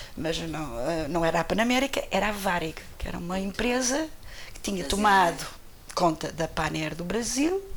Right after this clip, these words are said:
Speaker 1: também por razões políticas na altura, e ia-se implantar em Por-, estava-se a implantar em Portugal. E eu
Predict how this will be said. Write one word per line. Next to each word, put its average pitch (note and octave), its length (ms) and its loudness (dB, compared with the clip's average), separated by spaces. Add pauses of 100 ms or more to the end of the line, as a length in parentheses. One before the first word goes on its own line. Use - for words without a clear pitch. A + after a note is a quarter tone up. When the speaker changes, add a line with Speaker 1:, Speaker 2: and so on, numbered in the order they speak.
(400)
Speaker 1:
também D#3 240 -4
por - 220 -6 (160)
razões E3 420 0
políticas B3+ 680 0
na A3 120 2
altura, A3+ 420 -2 (420)
e A3+ 160 -2
ia-se A#3 220 0
implantar A#3 420 0
em A#3 100 -2
Por-, - 100 -6
estava-se A3+ 380 0
a - 20 -2
implantar A#3 360 0
em A#3 80 -2
Portugal. - 440 0 (1080)
E C#4+ 120 0
eu D#4 160 2